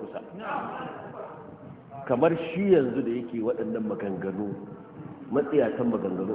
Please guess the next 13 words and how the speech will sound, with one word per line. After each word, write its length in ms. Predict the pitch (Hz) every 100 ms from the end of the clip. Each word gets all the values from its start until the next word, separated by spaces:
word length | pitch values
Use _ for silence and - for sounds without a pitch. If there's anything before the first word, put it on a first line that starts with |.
| -
akan 160 | - 107
ma'aikin 320 | - 101 117
sallallahu 440 | - 107 92 92 87
alaihi 160 | - - -
wasallam. 220 | - - - - - - - - - - - - - - - - - - - -
A 60 |
ce 120 | - 135
cikin 240 | 135 127 123
ƴaƴansa 380 | 127 127 113 -
ko 60 | 123
wannan 280 | 123 120 117
ɗin 180 | 123 123
nasa 160 | 120